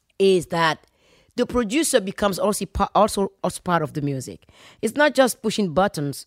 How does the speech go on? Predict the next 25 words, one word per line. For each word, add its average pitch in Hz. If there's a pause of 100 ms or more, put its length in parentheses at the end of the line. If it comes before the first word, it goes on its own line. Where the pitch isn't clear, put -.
(100)
And 190
if 175
you 196
have 196
any 233
idea, 226 (1160)
I 254
come 359
from 254
a 202
culture 277
where 180
we 156
do 254
things 143
together. - (560)
And, 185 (100)
and 185
my 196
father 277
always 254
used 226
to 196
say 196
to, 170